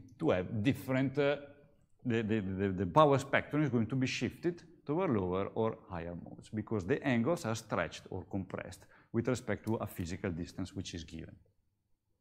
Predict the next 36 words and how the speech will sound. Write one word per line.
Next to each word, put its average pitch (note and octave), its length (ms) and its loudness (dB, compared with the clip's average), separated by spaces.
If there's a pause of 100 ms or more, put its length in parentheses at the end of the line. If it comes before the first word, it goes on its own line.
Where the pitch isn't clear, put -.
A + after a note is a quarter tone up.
(1300)
So, - 480 6 (440)
where G3+ 200 10
are F3+ 100 12
the D#3 120 12
dependency? G2 720 4
Well, C3+ 360 6
one D3 280 6
is G#2+ 260 0 (200)
here, F3+ 400 -2 (840)
is F#2+ 160 -4
in F#2+ 200 -2
the, F2+ 100 -4 (260)
the, G#2 180 -4
the, G2 340 -2
uh, - 20 -4
uh, F#2 420 -6 (220)
Hubble, G2+ 420 2
uh, F#2 300 -2
sorry, G#2+ 240 -4
in G2 80 0
the, F#2+ 120 0
in G2 180 -2
the, F#2 260 -2
in G2 100 -4
the, F2 180 -2
um, E2+ 300 -6 (280)
uh, F2+ 60 -8 (600)
you G2+ 100 -4
know, G2 120 -2
the, F2 200 -4
in F2+ 180 -4
the, F2 140 -2
in F#2+ 140 -4
the G2 60 -2
Friedmann A#2 340 0
equations, G2+ 640 -2